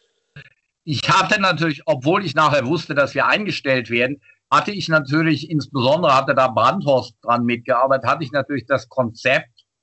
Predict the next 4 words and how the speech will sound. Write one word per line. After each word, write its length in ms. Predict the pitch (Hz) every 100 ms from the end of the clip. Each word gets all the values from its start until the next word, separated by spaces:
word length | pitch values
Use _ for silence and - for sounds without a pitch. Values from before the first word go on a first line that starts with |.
| _ -
für 220 | - 147 139
die 220 | 135 135
nächsten, 840 | 131 131 147 143 - - 143 135
äh, 580 | 127 - 127 123 120 117